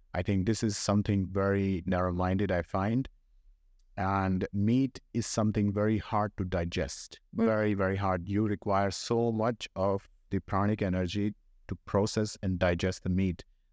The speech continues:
Speaker 1: The meat stay in the body for more than three days, seventy-two hours. And in pregnancy, it's not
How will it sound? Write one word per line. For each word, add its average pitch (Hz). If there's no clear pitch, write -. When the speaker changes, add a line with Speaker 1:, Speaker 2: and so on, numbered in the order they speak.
Speaker 1:
The 87
meat 110
stay 117
in 107
the 101
body 107
for 101
more 101
than 101
three 101
days, 87
seventy-two 107
hours. -
And 107
in 110
pregnancy, 117
it's -
not 98